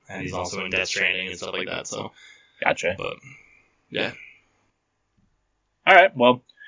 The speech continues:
Speaker 2: so since I started bringing up books,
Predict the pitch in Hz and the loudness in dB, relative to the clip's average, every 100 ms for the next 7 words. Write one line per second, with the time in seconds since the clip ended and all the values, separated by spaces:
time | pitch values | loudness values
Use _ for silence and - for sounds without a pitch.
0 | - - _ - - 160 147 226 226 214 | -20 -20 _ -2 10 10 12 8 10 8
1 | 208 - 156 151 135 131 123 117 - - | 8 8 10 10 8 8 8 6 4 0
2 | 104 - - - | 0 2 -4 -4